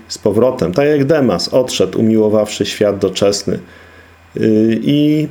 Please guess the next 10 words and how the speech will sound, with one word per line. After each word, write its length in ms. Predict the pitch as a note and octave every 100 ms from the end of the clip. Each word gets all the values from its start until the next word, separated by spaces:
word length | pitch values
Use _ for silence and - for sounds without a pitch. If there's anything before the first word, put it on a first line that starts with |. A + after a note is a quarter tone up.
| -
później, 540 | D3+ C#3+ C#3+ D#3 C#3+ - - - - -
y, 480 | A#2+ B2+ C3 C3+ C#3+ G#2+ - - - - - - _ -
niektórzy 840 | C#3 C#3 C3+ C#3+ C3 A#2 A#2+ B2 A#2+
dopatrują 760 | A#2+ A#2 A#2 A2+ - B2+ A#2 A#2
się 160 | -
jego 260 | A#2 A2+ A2+
powrotu 500 | A2+ A2+ C#3 D3 A2
w 60 | F#2+
niektórych 480 | F2+ - F#2 F2+
pismach. 540 | - G2 - G#2+ -